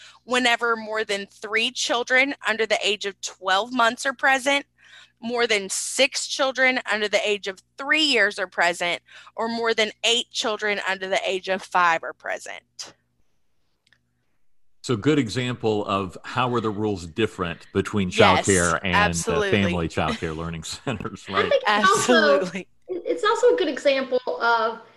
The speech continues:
Speaker 3: how the rules are actually reasonable too. You know, they're there to protect the children, but we also try to do what makes sense. It makes sense not to compare, not to combine infants and toddlers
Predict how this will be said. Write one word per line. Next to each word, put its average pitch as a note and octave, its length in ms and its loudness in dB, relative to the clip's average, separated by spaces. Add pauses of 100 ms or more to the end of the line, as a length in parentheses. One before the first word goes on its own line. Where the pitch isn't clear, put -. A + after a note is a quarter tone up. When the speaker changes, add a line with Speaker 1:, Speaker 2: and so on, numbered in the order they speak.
(200)
Speaker 3:
how D#4 300 2
the C4+ 120 -4
rules C4+ 420 2
are B3 100 2
actually A#3 400 -2
reasonable - 640 -6 (360)
too. - 400 -2
You A#3+ 40 -4
know, B3 100 6
they're C4+ 120 6
there E4 160 6
to F4 120 2
protect D4 400 -2
the B3 80 0
children, C#4 580 4 (260)
but B3 180 2
we D#4 100 2
also F4+ 280 4
try G4 160 0
to F#4 140 0
do D#4 220 -2
what C4 200 0
makes B3 240 0
sense. - 480 -8 (240)
It B3+ 80 -4
makes G4 280 0
sense F4 460 -2
not C4+ 220 0
to C#4 60 -8
compare, A#3+ 720 -2
not C4+ 200 2
to C4 120 6 (180)
combine A#3+ 720 -2 (500)
infants C#4+ 280 -2
and C4 100 -6
toddlers A3+ 720 -2